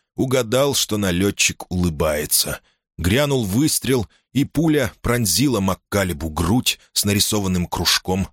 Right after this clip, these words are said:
в десять очков. Патрон прошил жертву насквозь, словно бумажную мишень, однако отдача вынудила Маккалеба попятиться. Оступившись, он начал медленно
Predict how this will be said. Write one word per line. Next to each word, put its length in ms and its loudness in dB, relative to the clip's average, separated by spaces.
в 120 -14
десять 420 -2
очков. 600 -6
Патрон 400 0
прошил 480 0
жертву 480 0
насквозь, 560 0
словно 400 -2
бумажную 520 0
мишень, 520 0
однако 520 0
отдача 720 0
вынудила 600 0
Маккалеба 720 0
попятиться. 880 -2
Оступившись, 920 0
он 240 0
начал 340 0
медленно 640 2